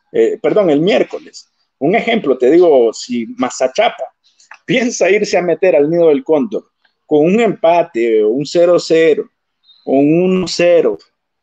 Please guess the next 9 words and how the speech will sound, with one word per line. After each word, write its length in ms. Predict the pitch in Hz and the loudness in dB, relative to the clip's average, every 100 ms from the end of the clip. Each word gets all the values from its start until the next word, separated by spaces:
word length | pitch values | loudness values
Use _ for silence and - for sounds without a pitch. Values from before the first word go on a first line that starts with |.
| _ _ _ _ | _ _ _ _
eh, 680 | - 123 123 120 120 110 104 113 | -6 -2 0 2 2 0 -2 -4
imagínate, 640 | 139 123 135 123 170 - | -4 -4 -2 -2 0 -2
pues, 220 | - 147 - _ _ _ _ 101 | -2 -4 -4 _ _ _ _ -12
va 60 | |
a 20 | - | -2
estar 280 | 160 175 | 0 0
muy, 480 | 123 120 165 190 165 | -2 -4 0 0 -2
muy 240 | 139 170 165 | -2 -2 -2
difícil. 480 | - - 151 - | -6 -2 -2 -2